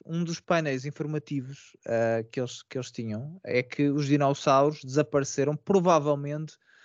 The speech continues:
devido às alterações climáticas. Mas no mesmo painel, no último parágrafo, eles escreveram que nós podemos estar a contribuir para o nosso, eh, desaparecimento, o nosso humano, com as emissões de carbono.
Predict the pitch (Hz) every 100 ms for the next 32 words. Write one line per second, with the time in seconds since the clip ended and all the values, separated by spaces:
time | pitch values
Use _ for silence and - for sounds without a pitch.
0 | _ - 131 160 160 156 156 147 151 160
1 | - 160 156 143 131 120 120 123 _ _
2 | - - _ - 180 185 214 233 285 240
3 | 214 202 180 139 120 139 139 123 127 135
4 | 143 139 135 135 127 120 143 151 170 156
5 | - 160 139 147 139 160 190 _ _ -
6 | 165 190 214 - 175 190 - 185 175 -
7 | 175 165 156 139 156 160 165 156 156 156
8 | - - - 147 147 143 123 170 160 165
9 | - 170 147 160 185 135 139 151 - -
10 | 120 120 135 156 180 190 - _ _ -
11 | 185 190 180 175 180 170 185 175 - 180
12 | 170 156 143